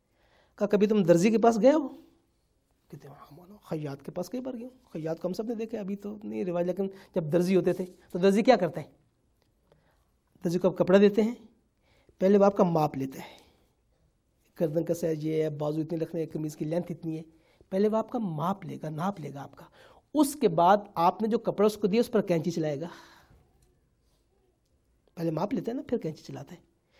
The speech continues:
کبھی آپ نے کسی درزی کو دیکھا ہے کہ وہ کینچی پہلے چلا دے، کپڑا پہلے کاٹ دے اور ماپ آپ کا بعد میں لے؟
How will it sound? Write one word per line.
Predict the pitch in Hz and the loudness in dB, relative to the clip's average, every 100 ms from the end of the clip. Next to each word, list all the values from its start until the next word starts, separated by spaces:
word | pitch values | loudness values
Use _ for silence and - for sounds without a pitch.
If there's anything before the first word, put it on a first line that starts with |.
| _ _ _ _ | _ _ _ _
کبھی | 185 226 | 2 6
آپ | 220 214 | 6 6
نے | 240 269 | 4 4
کسی | 262 | 4
درزی | 180 175 226 | 6 4 4
کو | 214 | 6
دیکھا | 180 202 277 | 8 10 10
ہے | 190 190 | 10 8
کہ | 196 196 | 4 6
وہ | 208 214 214 - - _ - | 10 12 10 6 -14 _ 6
کینچی | 208 240 311 285 | 10 10 8 8
پہلے | 247 277 | 10 10
چلا | 277 220 | 10 8
دے، | 208 | 8
کپڑا | 220 202 240 | 6 6 6
پہلے | 233 269 262 | 8 8 10
کاٹ | 226 214 | 8 10
دے | 262 262 - - | 8 6 0 4
اور | 208 | 6
ماپ | 185 185 208 | 10 10 10
آپ | 170 | 8
کا | 160 | 2
بعد | 156 151 | -2 -2
میں | |
لے؟ | 165 | -4